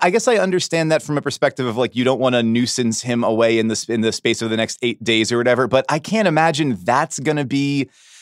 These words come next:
like, Kawhi got a very good look at the overall passion level of those fans throughout the postseason, right? Like,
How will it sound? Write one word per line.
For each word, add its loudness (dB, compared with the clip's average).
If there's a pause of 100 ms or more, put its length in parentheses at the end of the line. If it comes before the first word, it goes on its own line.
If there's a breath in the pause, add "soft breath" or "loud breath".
(140 loud breath)
like, -4 (300)
Kawhi 0
got 0
a 2
very 2
good -2
look 0
at 0 (100)
the 2
overall 2
passion 0
level 2
of 0
those 0
fans 0
throughout 0
the -4
postseason, -4
right? 2
Like, 0